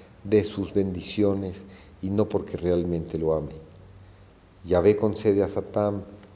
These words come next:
el probar su integridad. Este personaje antagónico, Satán, pone a prueba la integridad de la fidelidad de Job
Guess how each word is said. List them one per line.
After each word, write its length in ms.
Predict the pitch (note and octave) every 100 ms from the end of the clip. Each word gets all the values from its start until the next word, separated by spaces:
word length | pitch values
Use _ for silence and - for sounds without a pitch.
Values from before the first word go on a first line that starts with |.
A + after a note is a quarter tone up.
| -
el 120 | F#2
probar 380 | F#2 F#2 F#2+ F2
su 140 | -
integridad. 580 | E2 E2 D#2+ D#2+ E2 D#2+ - - - - - - - - -
Este 220 | G#2+ - D3
personaje 720 | C3+ - B2+ B2 A#2 - E2
antagónico, 880 | E2 E2+ E2+ G2 F#2+ F2+ - F2+ F2+ - -
Satán, 520 | - F2+ - F#2+ G2+ G2+ - - - - -
pone 180 | G2 G#2+
a 80 | A2
prueba 320 | A#2+ B2+ G2+
la 80 | F2+
integridad 680 | E2+ - E2+ E2+ F2+ F#2+ F#2+ - -
de 160 | F#2+ F#2+
la 160 | F#2+
fidelidad 760 | F#2 - G#2 F#2+ G2+ G2+ G2+ G#2
de 80 | G2+
Job 300 | - G2